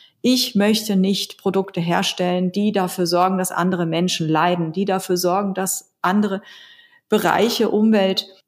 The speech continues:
geschädigt werden, wo andere Menschen leben, die vielleicht auch in der Zukunft dann noch leben wollen. Und auch hier wieder das Beispiel, als wir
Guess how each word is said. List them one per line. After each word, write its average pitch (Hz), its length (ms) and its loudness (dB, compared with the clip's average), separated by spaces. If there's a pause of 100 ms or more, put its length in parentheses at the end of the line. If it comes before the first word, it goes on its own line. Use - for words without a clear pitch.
geschädigt 220 520 0
werden, 170 240 2
wo 180 120 0
andere 175 300 0
Menschen 165 360 -4
leben, 165 240 -2
die 165 340 -2
vielleicht 190 280 0
auch - 40 -2
in 196 60 2
der 180 100 0
Zukunft 240 420 -4
dann 147 100 -4
noch 143 120 -4
leben 147 300 -8
wollen. 151 260 -8
Und 175 240 -2 (480)
auch 175 180 0
hier 240 340 2
wieder 262 180 2
das 247 240 -2
Beispiel, 247 640 -2 (440)
als 180 340 -2
wir 175 280 0